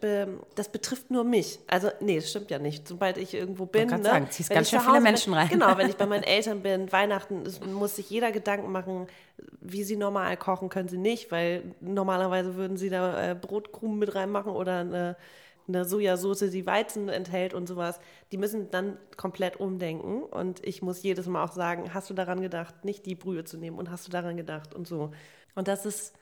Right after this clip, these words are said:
Speaker 1: das ist mir jedes Mal auch immer noch unangenehm, aber ich glaube, ich setze auch zum Beispiel Rauchen oder nicht trinken damit gleich, dass das eine Veränderung ist, die mir eigentlich gut tun würde.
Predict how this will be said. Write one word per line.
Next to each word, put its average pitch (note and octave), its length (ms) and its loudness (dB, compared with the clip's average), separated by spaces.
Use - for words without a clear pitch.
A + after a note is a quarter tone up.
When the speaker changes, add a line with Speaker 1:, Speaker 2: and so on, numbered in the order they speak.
Speaker 1:
das F#3 140 -4
ist F3+ 80 -4
mir G#3 120 0
jedes G3 280 2
Mal E3 100 0
auch E3 140 -4
immer G#3+ 180 2
noch F#3+ 140 -2
unangenehm, C#4+ 580 0
aber F3+ 680 -2
ich - 140 -10
glaube, G#3 340 2
ich - 340 -10
setze G3 340 0
auch F3+ 80 -2
zum - 140 -8
Beispiel F3 320 -4
Rauchen F3 300 0
oder E3+ 180 -2
nicht E3 260 -4
trinken G3 560 -8
damit D#3+ 340 -2
gleich, D3 360 -4
dass D3+ 220 -8
das - 300 -12
eine E3 320 -4
Veränderung E3 440 -8
ist, - 260 -8
die G#3 80 -4
mir G#3+ 160 0
eigentlich A3 320 -2
gut - 220 4
tun G3 320 4
würde. G#3+ 240 6